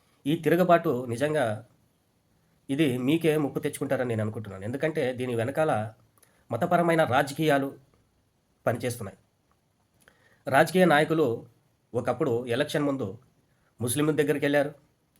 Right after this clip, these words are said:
క్రైస్తవుల దగ్గరికి వెళ్ళారు, హిందువుల దగ్గరికి వెళ్ళారు. ఇలా అందరి దగ్గరికి వెళ్ళి అందరు కాళ్ళు చేతులు పట్టుకొని ఎలక్షన్ అనేది గెలిచిన తర్వాత వారు ఒకవైపుగా మారిపోయారు. సనాతన ధర్మం అని,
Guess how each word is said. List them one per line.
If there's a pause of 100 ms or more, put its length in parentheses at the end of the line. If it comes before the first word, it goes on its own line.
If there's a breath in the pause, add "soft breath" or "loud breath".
క్రైస్తవుల
దగ్గరికి
వెళ్ళారు,
హిందువుల
దగ్గరికి
వెళ్ళారు. (800 soft breath)
ఇలా
అందరి (320)
దగ్గరికి
వెళ్ళి
అందరు
కాళ్ళు
చేతులు
పట్టుకొని (1300)
ఎలక్షన్
అనేది
గెలిచిన
తర్వాత (420)
వారు
ఒకవైపుగా
మారిపోయారు. (1900)
సనాతన
ధర్మం
అని,